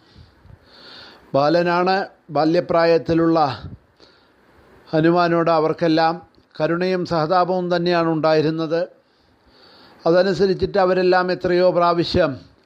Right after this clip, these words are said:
"അതൊന്നും ചെയ്തുകൂടാ, മറ്റെവിടെയെങ്കിലും പോയി കളിക്കുക,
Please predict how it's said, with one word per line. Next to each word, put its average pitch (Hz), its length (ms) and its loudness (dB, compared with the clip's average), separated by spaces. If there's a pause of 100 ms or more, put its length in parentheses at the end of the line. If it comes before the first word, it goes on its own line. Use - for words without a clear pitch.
(120)
"അതൊന്നും 160 360 -4
ചെയ്തുകൂടാ, 170 680 2 (120)
മറ്റെവിടെയെങ്കിലും 160 840 -2 (300)
പോയി 156 180 2
കളിക്കുക, 156 500 0